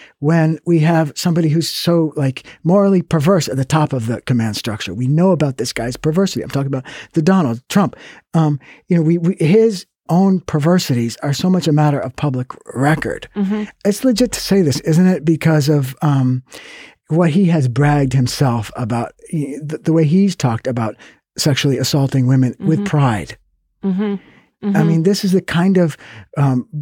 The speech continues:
Speaker 1: braggadocio and, and self-confidence, uh, that you get, uh, in, in Al-Qaeda with the happiness that they express when they talk about torturing people that they hate.
Speaker 2: So there's, um,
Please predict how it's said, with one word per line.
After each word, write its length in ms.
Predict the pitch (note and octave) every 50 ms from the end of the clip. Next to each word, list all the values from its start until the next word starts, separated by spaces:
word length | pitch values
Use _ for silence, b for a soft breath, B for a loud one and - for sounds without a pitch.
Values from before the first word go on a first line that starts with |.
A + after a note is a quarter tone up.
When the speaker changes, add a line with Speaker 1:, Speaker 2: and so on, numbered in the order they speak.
| D3 D#3+ -
Speaker 1:
braggadocio 880 | D#3+ D3 D3 C#3+ C#3 C3+ D#3 D#3 D3+ - - D#3+ D3+ D3+ D3 C#3+ C3 -
and, 460 | C3+ C3 B2+ B2+ B2+ B2 B2+ B2 - -
and 240 | C3 B2+ C3 C3 C3
self-confidence, 1040 | - - F3 D#3+ C#3+ - - _ _ - - - F#3+ A3 G#3+ - A#3+ A#3 G#3+ - - B B B B B B B B _ -
uh, 160 | F3+ E3 E3
that 280 | D#3+ D3+ D#3+ D#3 - -
you 180 | E3 E3+ E3+ D3+
get, 260 | C3+ E3 D#3 C3+ - -
uh, 140 | D#3 D3 - -
in, 240 | E3 D3 C#3 - -
in 180 | - D3 D3
Al-Qaeda 680 | D3+ C#3+ C3+ C#3 - - - F3+ F#3 E3 D3+ C3 B2+ - -
with 320 | C#3+ C#3+ C#3 C3 A#2+ C3+ - C#3+ B2 A2 - - - - - - - - _
the 220 | - - D3 C#3 -
happiness 640 | - E3 F#3 G3+ G3 - D3+ A#2+ G#2+ F#2+ - - - _ B B B B B B B B B
that 160 | C#3+ D3 C3+
they 180 | C3+ D#3+ E3+ E3
express 560 | D#3 - - - - C3+ B2 B2 B2+ - - _
when 160 | - C3+ B2+ C3
they 120 | D3+ E3
talk 320 | D#3+ - C#3 C3 C3 -
about 280 | - B2 B2 B2 - -
torturing 540 | - - D3 C3 - - C3+ B2 A#2+ A#2 - _
people 240 | - D#3+ D#3 - B2
that 160 | A2+ B2 -
they 140 | - A2+ G#2+
hate. 340 | G2 F#2+ F#2 - - - - _ b b b b b
Speaker 2:
So 280 | b - B3+ B3 A#3 A3
there's, 520 | G3+ G#3 A3 A3 A3+ A#3 A#3 - - - -
um, 460 | G#3 G3+ F#3+ F#3+ F#3 F3+ F3+ F3 -